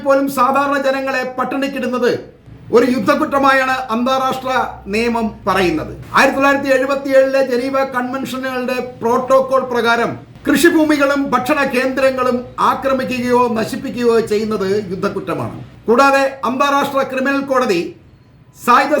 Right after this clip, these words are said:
സംഘടനത്തിലോ യുദ്ധത്തിലോ സാധാരണക്കാരെ മനഃപൂർവ്വം പട്ടിണിക്കിടുന്നത് ആർട്ടിക്കിൾ എയ്റ്റി ടു ബി വൺ സീറോ വൺ സീറോ സെവൻ പ്രകാരം യുദ്ധക്കുറ്റമായി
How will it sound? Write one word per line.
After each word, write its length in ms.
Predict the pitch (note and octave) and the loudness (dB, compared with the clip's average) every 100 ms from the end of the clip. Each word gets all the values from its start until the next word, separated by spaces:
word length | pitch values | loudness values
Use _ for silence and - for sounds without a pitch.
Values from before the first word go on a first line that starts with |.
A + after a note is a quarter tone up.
| - | 0
സംഘടനത്തിലോ 520 | C4+ C#4 C#4 C#4 C4 C4+ | 0 0 0 0 2 2
യുദ്ധത്തിലോ 380 | A#3 C4+ C4 C4 B3 A#3+ | 2 -2 0 0 0 2
സാധാരണക്കാരെ 720 | B3 C4 C4+ C4+ C4+ B3 B3 G#3 | 2 2 0 -2 0 -2 -2 -4
മനഃപൂർവ്വം 480 | G#3+ B3 B3 B3 B3 - | -4 -4 -4 -4 -4 -4
പട്ടിണിക്കിടുന്നത് 680 | A#3+ A#3+ A#3+ A#3+ A#3 A#3 G#3 - - - - - - - F#3+ | -4 -4 -4 -2 0 2 2 0 -10 -20 -20 -20 -20 -8 0
ആർട്ടിക്കിൾ 360 | C4 C#4 C4 C4 B3 - - - A3 | 2 2 0 0 -2 -8 -20 -6 -2
എയ്റ്റി 240 | C#4 C#4 - | -2 -2 -2
ടു 80 | C4+ B3 G3 | -2 -2 -2
ബി 120 | B3+ B3+ - - - - A#3 | -2 -4 -10 -16 -20 -8 0
വൺ 100 | C#4+ C#4+ | 0 2
സീറോ 220 | C#4+ C#4 C4+ | 2 2 4
വൺ 100 | C4+ - | 0 0
സീറോ 180 | C#4 C4+ C4 | 0 0 0
സെവൻ 180 | C4 C4+ C4+ | -2 -2 -2
പ്രകാരം 440 | B3+ C4 C4+ A3+ G#3+ - - | 0 2 2 0 -2 -10 -12
യുദ്ധക്കുറ്റമായി 680 | F#3 C#4 C4+ C4 A#3 A3+ | -4 -2 -2 -2 0 2